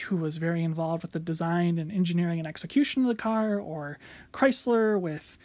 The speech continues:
not managing their dealer network <laughs> and the manufacturing of it, I, I, I don't know what it was. But, uh, twenty fourteen, Chrysler did their, uh, five-year plan, uh, presentation. It's something that I think is a really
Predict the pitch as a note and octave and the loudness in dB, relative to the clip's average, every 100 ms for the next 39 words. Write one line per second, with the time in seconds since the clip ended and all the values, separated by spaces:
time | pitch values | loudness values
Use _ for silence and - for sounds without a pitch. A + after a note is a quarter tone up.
0 | - - - F3 G3 A3+ F#3+ G3 F#3 F3+ | -20 -16 -4 -2 0 2 4 4 4 2
1 | F#3 E3+ D#3+ F#3 A3+ G3+ G#3 G3 G3+ F#3+ | 2 2 2 2 4 4 2 0 0 0
2 | - - - F#3 E3 E3+ E3 - B3 B3+ | -2 -6 2 2 2 0 -2 0 0 0
3 | - A#3 G#3+ G3+ G3+ F#3+ - - - - | 2 2 2 2 2 0 -4 -18 -20 -18
4 | - - F#3+ F3+ - F#3 F#3+ F#3+ F3 A3+ | -16 -8 -6 -6 0 2 4 4 2 2
5 | A3 G#3 F#3 F3+ E3+ - F#3 C3+ C#3 - | 2 2 4 2 0 -2 -2 -2 -6 -4
6 | G3+ F3 - - - - - F#3 F3 E3 | 0 0 -4 -14 -20 -16 -6 -2 -2 -2
7 | - D#4+ C#4 B3 - A3+ G#3 G3 - _ | 2 2 4 0 4 6 6 4 -2 _
8 | _ _ _ - - B3 - G#3+ F3+ F#3+ | _ _ _ -10 -2 0 2 2 4 4
9 | F3+ F3 E3+ E3 E3 E3 D#3+ D#3 - - | 2 0 0 0 -2 -4 -8 -8 -6 -2
10 | G3+ G3 F3+ F3 F3 F3 - - F#3 F3 | 2 2 2 2 2 2 -2 -4 -2 0
11 | E3 E3 D#3+ - - - - D#3 D3 - | -2 -4 -6 -12 -20 -18 -10 -8 -8 -4
12 | F#3+ F3 E3+ D#3 C#3+ - C3 - G#3+ G3+ | 0 2 0 -2 -8 -10 -6 0 2 2
13 | F#3+ F3+ F3 - B3 B3+ C#4 B3+ G#3+ A3 | 2 2 -2 0 0 2 2 2 2 2
14 | G3 G#3+ A3 G#3+ G#3 | 4 4 6 6 4